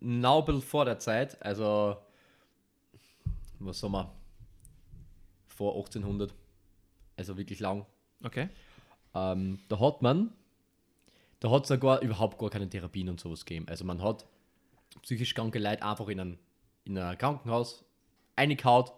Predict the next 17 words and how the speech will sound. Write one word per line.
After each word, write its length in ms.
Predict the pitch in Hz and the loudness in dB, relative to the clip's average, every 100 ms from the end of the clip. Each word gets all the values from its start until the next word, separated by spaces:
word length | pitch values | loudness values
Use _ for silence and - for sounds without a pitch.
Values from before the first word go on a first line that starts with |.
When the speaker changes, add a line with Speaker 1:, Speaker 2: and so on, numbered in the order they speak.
| _ _ _ _ _ _ - | _ _ _ _ _ _ -2
Speaker 1:
dort 260 | 135 131 131 | 4 4 4
irgendwo 240 | 127 113 | 2 2
festbunden, 720 | - 139 135 - 135 143 131 | 0 0 0 0 0 0 -2
wenn 120 | 120 | -2
sie 100 | 117 | -2
Psychosen 480 | - 123 127 120 113 | -6 -6 -2 -2 -2
gehabt 280 | 113 107 - | -2 -2 0
haben 120 | 113 | -2
und 120 | 104 92 | -2 -6
das 140 | - | -4
war's. 340 | 85 82 - - | -2 -2 -6 -10
Also 180 | 98 90 | -8 -4
da 100 | 90 | -2
hat's 300 | 135 - - | -2 -2 -6
nicht 240 | 117 107 | -2 -2
wirklich, 400 | 107 - 110 - - - - - - _ - | -2 -2 -4 -4 -18 -20 -20 -20 -20 _ -6
ähm, 680 | 95 95 92 92 92 92 92 | 0 2 2 0 -2 -6 -10